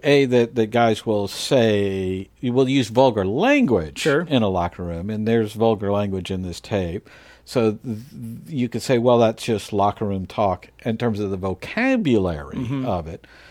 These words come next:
Speaker 1: But, uh, uh, and yes, uh, guys in, in the locker room will talk about sexual things as it relates to women, you know, that, uh,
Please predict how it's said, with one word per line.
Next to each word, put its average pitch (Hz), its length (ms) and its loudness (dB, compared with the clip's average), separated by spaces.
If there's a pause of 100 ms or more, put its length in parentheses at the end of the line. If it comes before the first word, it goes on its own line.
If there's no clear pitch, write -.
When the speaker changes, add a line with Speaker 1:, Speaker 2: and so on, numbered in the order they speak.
(520)
Speaker 1:
But, 143 360 4 (100)
uh, 147 480 4 (200)
uh, 143 320 2 (440)
and 226 200 4
yes, 160 400 4
uh, 160 340 4
guys 175 540 0
in, 156 320 -2
in 151 180 -2
the 147 80 0
locker 143 280 0
room 131 160 0
will 120 180 2
talk 180 420 -6
about 131 360 0
sexual 117 640 -2
things 107 920 0
as 110 220 -2
it 113 80 -4
relates 104 400 -4
to 110 180 -2
women, 104 460 0
you 113 100 -2
know, 98 140 -4
that, 95 160 -8 (560)
uh, 131 340 -2